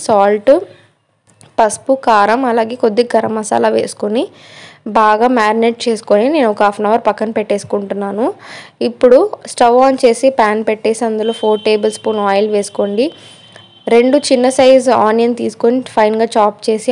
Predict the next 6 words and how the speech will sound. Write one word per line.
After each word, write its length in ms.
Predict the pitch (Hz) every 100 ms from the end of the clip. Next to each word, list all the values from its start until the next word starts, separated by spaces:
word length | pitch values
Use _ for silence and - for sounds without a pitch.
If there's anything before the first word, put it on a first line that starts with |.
| 220
అది 180 | 196 220
వేస్తున్నాను 640 | 202 202 - 214 214 202 240 233
ఆయిల్లో. 340 | 202 208 214 240 247
And 160 | 240 403 - - - - - -
రెండు 240 | 226 240 277
పచ్చిమిర్చి 500 | 247 233 240 233 240